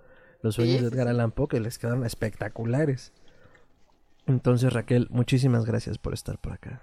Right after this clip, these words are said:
Speaker 2: Al contrario, muchas gracias a ustedes por la invitación.
Speaker 1: Excelente. Eh, pues ahora sí, presentando formalmente el tema, doctor, ¿qué hay en la caja de Pandora?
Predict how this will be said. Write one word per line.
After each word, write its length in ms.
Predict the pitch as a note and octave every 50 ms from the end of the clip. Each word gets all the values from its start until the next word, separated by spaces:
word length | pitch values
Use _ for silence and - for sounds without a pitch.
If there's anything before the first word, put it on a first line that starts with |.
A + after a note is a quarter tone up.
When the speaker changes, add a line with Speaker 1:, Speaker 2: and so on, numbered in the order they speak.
| - - - - - -
Speaker 2:
Al 220 | - E3 E3 F3 F3+
contrario, 500 | - F3+ F3 F3 G3 G3+ A3+ B3 B3+ A#3
muchas 320 | A3 A3+ A3 B3 A3+ A3+
gracias 340 | F#3+ F#3 F#3+ F#3+ - G#3 -
a 20 | F#3
ustedes 400 | D#3 - - F3 F3 F#3 F#3 -
por 160 | - E3 D#3+
la 60 | D3
invitación. 640 | C#3+ D3 C#3 D3 - - D#3 - - D3 - D3 D3+ - - - - _ _ - -
Speaker 1:
Excelente. 1000 | A#2 - - - - - - G2 G#2 A2+ A#2 B2 B2+ B2 B2 - A2+ G2+ - - - - - - - - -
Eh, 320 | B2 A#2+ A#2+ A#2+ A#2+ A#2 -
pues 100 | - B2+
ahora 180 | C#3+ D#3 E3
sí, 180 | D#3+ - G3 G3+
presentando 500 | - - E3 C3 D3+ C#3 - D#3+ E3+ E3
formalmente 540 | C#3+ - C#3+ C3+ D3 D3+ D3+ D#3 D#3 - D#3+
el 100 | C#3 B2+
tema, 240 | D#3 D#3+ E3 D#3+ D3+
doctor, 420 | C3+ C3 - - E3+ E3 F3 F3
¿qué 100 | - F3+
hay 100 | F3 F#3
en 80 | F3 E3
la 80 | C3
caja 320 | - - D#3 D#3 - C3+ C#3
de 100 | D#3+ D3+
Pandora? 640 | - D3 C#3 C#3 C3 D3+ F3 - A2 A2 - -